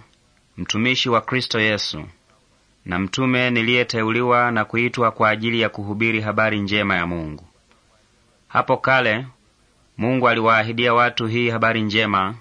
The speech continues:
kwa njia ya manabii wake katika maandiko matakatifu. Hii habari njema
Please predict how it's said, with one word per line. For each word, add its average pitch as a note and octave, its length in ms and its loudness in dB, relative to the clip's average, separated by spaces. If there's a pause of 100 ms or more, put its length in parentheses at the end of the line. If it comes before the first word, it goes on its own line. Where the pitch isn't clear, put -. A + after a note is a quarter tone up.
(440)
kwa F#2 140 -4
njia A#2 240 2
ya A2+ 100 2
manabii G#2+ 420 0
wake A2+ 680 0
katika G#2+ 320 -2
maandiko G#2 420 0
matakatifu. F2+ 840 -4 (1200)
Hii C#3+ 280 0
habari C#3 380 2
njema C3+ 640 0